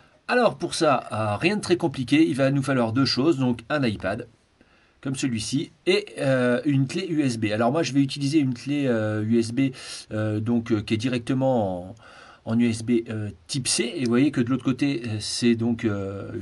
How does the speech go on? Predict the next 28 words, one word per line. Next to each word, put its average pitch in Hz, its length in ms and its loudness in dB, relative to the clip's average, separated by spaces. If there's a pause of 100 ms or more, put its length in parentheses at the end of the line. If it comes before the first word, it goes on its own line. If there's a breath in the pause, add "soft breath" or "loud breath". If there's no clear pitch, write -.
(160)
une 110 140 0
U 120 140 4
S 107 140 -4
B, 117 180 2
euh, 95 120 -6
classique, 117 560 -4
U 104 140 -8
S 95 140 -10
B 95 100 -8
trois. - 260 -8 (600 loud breath)
Euh, 123 400 6
mais 156 120 8
vous 165 120 4
pouvez 170 260 -2
aussi 190 380 2
utiliser, 156 680 -2 (280 loud breath)
euh, 120 160 2
ce 117 180 0
genre 135 200 2
de 135 100 4
choses, 208 300 -2
donc 135 200 0
un 135 120 4
adaptateur 139 840 2
U 135 180 2
S 117 140 -2
B 127 160 0
C, 135 340 -2